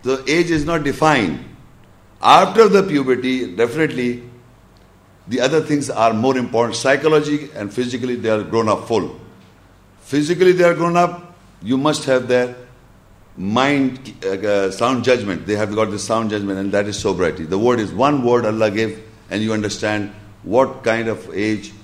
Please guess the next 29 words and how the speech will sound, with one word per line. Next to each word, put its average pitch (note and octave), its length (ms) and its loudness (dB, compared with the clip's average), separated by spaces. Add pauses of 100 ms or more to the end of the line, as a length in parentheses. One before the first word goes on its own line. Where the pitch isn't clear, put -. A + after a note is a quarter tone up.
(240)
she - 220 -12
can F#2 260 -6
be. D#2+ 200 -8
Whatever C3 400 -2
the D3 120 2
age, C#3+ 160 -2
but A#2 180 0
she A#2 140 -6
must A2+ 220 -4
have G2 220 -2
these G#2+ 180 -4
qualities. E2 420 -6 (360)
So - 160 -6
girls A#2+ 320 4
should D3+ 140 -2
understand C#3 580 -2
that G2 180 -2
they A#2+ 120 2
must C3 240 -2
develop B2+ 380 2
this C3 140 -2
kind B2+ 240 -4
of A#2 160 -4 (340)
personality C#3 480 -6
in B2 100 -4
them A#2 240 -4
to G#2+ 80 -6
be G#2 140 -6
sober. A2+ 640 0